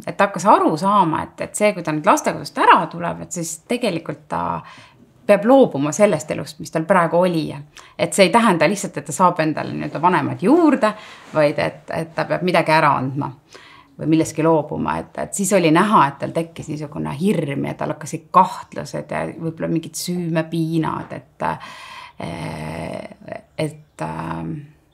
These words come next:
et ta tundis tegelikult ennast seal lastekodus niimoodi turvaliselt ja hästi ja, ja tal olid seal omad inimesed, kes olid nagu tema inimesed ja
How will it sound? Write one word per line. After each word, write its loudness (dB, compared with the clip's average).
et -4
ta 2
tundis 6
tegelikult 0
ennast 0
seal -4
lastekodus -4
niimoodi -6
turvaliselt 0
ja -2
hästi -4
ja, -2
ja -4
tal -4
olid 0
seal -2
omad 4
inimesed, 4
kes -8
olid -6
nagu -10
tema 6
inimesed 2
ja -2